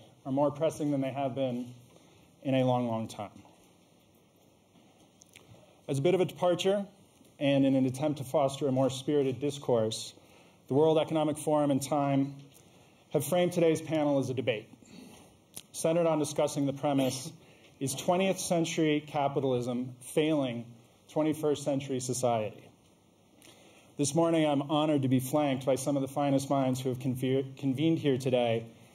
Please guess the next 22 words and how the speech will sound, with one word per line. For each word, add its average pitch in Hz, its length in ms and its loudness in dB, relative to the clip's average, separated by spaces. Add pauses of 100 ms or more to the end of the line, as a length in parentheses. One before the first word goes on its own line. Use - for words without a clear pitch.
(140)
to 147 100 -2
help 147 160 0
us 139 120 0
get 147 160 0
some 127 160 -4
traction 135 600 -4 (480)
on 127 160 0
these 120 160 -2
issues. - 540 -8 (1800)
In 143 160 2
alphabetical 139 560 2
order, 131 260 6
but 131 180 4
not 135 160 -2
necessarily 131 720 2
in 120 100 0
seating 139 360 2
order, 120 340 0 (300)
we 139 80 0
have 131 100 2
Sharon 151 360 0
Burrow, 147 440 2